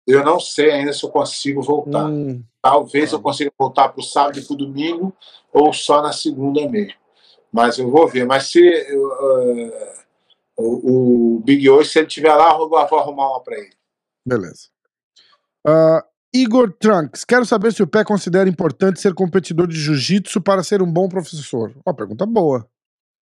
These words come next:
Speaker 1: N-, não, não necessariamente, mas a, eu, eu acho importante o cara ter competido, não é nem ser campeão,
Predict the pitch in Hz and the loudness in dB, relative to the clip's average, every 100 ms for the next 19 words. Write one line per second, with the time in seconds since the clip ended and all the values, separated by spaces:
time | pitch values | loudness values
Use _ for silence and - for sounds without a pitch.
0 | _ _ 220 214 190 - 175 180 190 240 | _ _ -6 -4 -6 -8 -6 0 4 4
1 | 277 294 226 - 170 196 262 262 220 233 | 4 0 -4 -8 -2 0 0 0 0 0
2 | - 202 - 208 214 190 160 143 123 123 | 0 -4 -2 -2 0 0 -2 -6 -6 -6
3 | - - 196 208 _ _ _ _ _ _ | -8 -6 -6 -8 _ _ _ _ _ _
4 | _ _ _ _ - 131 147 151 156 156 | _ _ _ _ -12 -6 -4 2 4 4
5 | 160 165 165 160 156 - - - _ _ | 4 2 0 -2 -4 -8 -10 -12 _ _
6 | _ _ _ _ 139 165 - - _ _ | _ _ _ _ 0 0 -2 -16 _ _
7 | _ 196 220 185 202 226 - 240 226 196 | _ -2 -2 2 2 2 0 -4 0 0
8 | - - 220 214 208 - 202 190 - 202 | -2 -6 -6 -6 -8 -4 -2 -2 -2 -4
9 | - - 226 240 233 190 - 147 120 131 | -4 -4 -2 0 0 -2 -4 -12 -12 -14
10 | 147 175 180 196 196 202 - 190 180 127 | -8 -6 -4 -6 -2 -4 -2 -6 -4 -8
11 | - | -10